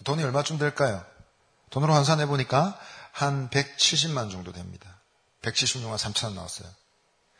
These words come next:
금 오십 세겔은 얼마일까요? 예? 금 한 돈 얼마죠? 십구만 구천 원. 상당히 비싸요. 비교가 안 되죠, 그죠?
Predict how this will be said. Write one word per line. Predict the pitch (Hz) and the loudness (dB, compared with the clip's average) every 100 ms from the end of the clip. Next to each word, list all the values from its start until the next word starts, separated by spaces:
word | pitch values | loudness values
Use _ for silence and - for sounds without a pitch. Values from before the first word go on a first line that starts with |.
| - - | -14 4
금 | 190 220 | 8 10
오십 | 175 156 175 | 10 8 8
세겔은 | - 180 170 131 | 8 6 4 0
얼마일까요? | 110 120 123 139 113 90 - _ _ _ _ _ - | 0 0 0 0 -2 -4 -14 _ _ _ _ _ -12
예? | 135 - _ - - | -12 -12 _ -20 -10
금 | - 185 | 4 10
한 | 214 | 10
돈 | 208 180 | 10 6
얼마죠? | 131 131 135 170 208 - _ _ _ _ _ | 4 4 2 0 -2 -12 _ _ _ _ _
십구만 | - - - 180 147 | 4 4 4 -2 -2
구천 | 135 - - | -4 -6 -6
원. | 87 | -6
상당히 | - 113 139 | -6 -4 -2
비싸요. | 123 - 98 90 | -2 -6 -6 -10
비교가 | - 127 135 | -8 -4 -4
안 | 101 | -4
되죠, | 104 98 | -6 -8
그죠? | 98 131 196 | -4 0 0